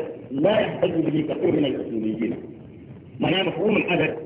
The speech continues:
أنا نون يوم قبل لبا عدد الأكل فالنفقة. أنت تقتلهم سبعين مرة، هذا قبل إيه؟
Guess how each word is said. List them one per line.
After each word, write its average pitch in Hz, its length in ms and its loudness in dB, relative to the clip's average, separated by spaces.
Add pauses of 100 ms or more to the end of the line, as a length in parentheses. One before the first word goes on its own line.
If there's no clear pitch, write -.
(120)
أنا 175 240 2
نون 156 200 6
يوم 143 200 8
قبل 123 400 2
لبا 120 120 4
عدد 143 300 2
الأكل 110 380 0
فالنفقة. 101 500 -8 (280)
أنت 165 240 2
تقتلهم 143 580 0
سبعين 139 500 4
مرة، 117 80 2
هذا 107 320 0
قبل 160 200 4
إيه؟ 160 140 2